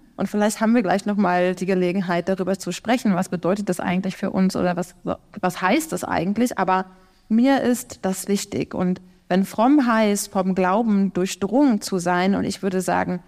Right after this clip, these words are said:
ich bin ergriffen, ich bin ergriffen von Christus,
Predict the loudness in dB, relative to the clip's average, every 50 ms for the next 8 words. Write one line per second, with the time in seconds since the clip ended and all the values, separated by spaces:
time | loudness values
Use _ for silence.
0 | _ _ -8 -8 -8 -4 -2 0 0 0 0 -2 -2 -4 -4 -2 -2 -4 -2 0
1 | 2 2 2 2 2 0 -2 -6 -4 -4 -4 -4 -4 -6 -8 -4 -2 -2 -2 0
2 | 0 2 2 4 2 2 0 0 0 0 0 -2 -2 -4 -6 -6 -4 -2 0 0
3 | 0 0 -2 -6